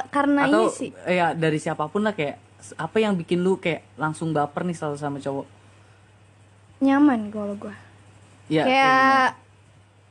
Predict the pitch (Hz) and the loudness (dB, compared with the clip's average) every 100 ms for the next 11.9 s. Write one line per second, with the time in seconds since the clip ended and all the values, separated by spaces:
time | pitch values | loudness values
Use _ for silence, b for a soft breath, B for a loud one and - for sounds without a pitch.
0 | - 294 294 320 320 370 302 262 277 269 | -2 0 2 2 2 2 2 2 2 2
1 | 247 262 262 262 262 262 311 294 311 320 | 4 4 4 4 2 2 2 4 4 4
2 | 330 339 339 330 339 349 - 285 269 269 | 2 2 2 0 -2 -4 -6 -2 0 0
3 | 262 233 220 220 254 302 294 269 269 294 | 0 -2 -8 -2 0 2 0 2 0 0
4 | 311 269 262 262 254 240 220 220 220 214 | 2 4 4 2 0 -2 -4 -4 -4 -4
5 | 208 214 - - - - - _ - - | -8 -12 -20 -20 -20 -20 -20 _ -20 -16
6 | 220 - 214 202 - - 165 151 147 147 | -16 -14 -18 -16 -18 -6 -2 0 0 -2
7 | 151 147 131 - 139 147 147 147 - 147 | -6 -8 -10 -12 -4 0 0 0 -6 -6
8 | 147 - - _ - 147 151 151 151 156 | -4 -4 -10 _ -8 -6 -2 -2 -4 -4
9 | 151 151 147 147 147 143 139 147 151 151 | -2 -2 0 0 2 0 0 -2 -2 0
10 | 151 147 131 127 123 127 135 131 247 247 | -2 -2 -6 -8 -8 -8 -6 0 2 2
11 | 247 247 240 240 262 330 349 392 466 | 0 0 2 2 0 0 0 0 0